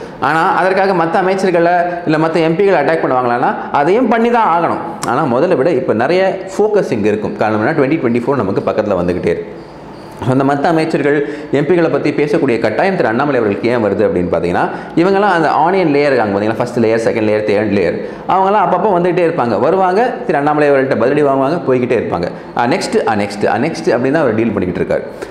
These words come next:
அங்க இப்ப அவர் பேசக்கூடியது யாரு அப்படின்னு பாத்தீங்கன்னா, நம்மளோட செங்கல்வராயனை பத்தி பேசியிருக்காரு. செங்கல்வராயன் அப்படின்னு பேசும்போது, "என்னையா அவர் செங்கல்வராயன்கிறாரு? ஒருவேளை அந்த செங்கல் சைக்கோவா இருக்குமா? அந்த வேலையே இல்லாத அந்த செங்கல் சைக்கோ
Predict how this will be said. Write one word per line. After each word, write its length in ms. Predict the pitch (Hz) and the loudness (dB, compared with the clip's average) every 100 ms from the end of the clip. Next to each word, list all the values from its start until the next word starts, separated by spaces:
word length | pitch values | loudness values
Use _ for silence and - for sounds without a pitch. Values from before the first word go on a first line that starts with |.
| - | -4
அங்க 400 | 196 240 139 139 - - - | -2 2 2 0 -4 -10 -8
இப்ப 300 | - 196 254 | -6 -4 0
அவர் 240 | 165 131 131 | 0 2 0
பேசக்கூடியது 400 | 143 156 113 104 | 0 0 0 2
யாரு 260 | 101 107 | 2 2
அப்படின்னு 200 | 92 95 87 | 0 -2 -2
பாத்தீங்கன்னா, 280 | 85 107 226 - | -2 -2 -2 -2
நம்மளோட 600 | 110 110 104 143 165 98 - - - - - | -2 0 2 2 2 0 -2 -6 -10 -8 -2
செங்கல்வராயனை 920 | 208 247 277 214 185 147 135 123 107 | 0 2 2 2 2 2 2 2 0
பத்தி 180 | 180 220 | 0 0
பேசியிருக்காரு. 600 | 127 107 - - 80 - | 0 0 -2 -2 -4 -2
செங்கல்வராயன் 760 | 220 262 285 277 202 170 156 156 | 0 2 2 2 2 2 2 0
அப்படின்னு 460 | 131 123 143 127 107 | 0 0 0 0 0
பேசும்போது, 800 | 107 - 107 123 95 135 - - - | 0 0 2 2 2 2 -2 -8 -2
"என்னையா 300 | 233 277 277 | 0 2 2
அவர் 140 | 208 | 2
செங்கல்வராயன்கிறாரு? 880 | 190 214 240 208 196 185 165 165 151 | 0 0 2 2 2 2 2 2 2
ஒருவேளை 300 | 165 190 220 | 2 2 2
அந்த 120 | 185 | 0
செங்கல் 400 | 180 190 233 247 | 0 0 0 0
சைக்கோவா 440 | 208 196 196 214 175 | 2 0 2 2 2
இருக்குமா? 440 | 160 151 165 123 - - - | 2 0 0 -2 -6 -12 -6
அந்த 160 | 131 127 | -2 2
வேலையே 400 | 151 208 226 247 | 2 2 2 2
இல்லாத 280 | 214 202 | 2 2
அந்த 120 | 180 143 | 0 0
செங்கல் 340 | 175 220 247 | 0 2 2
சைக்கோ 220 | 202 196 | 2 0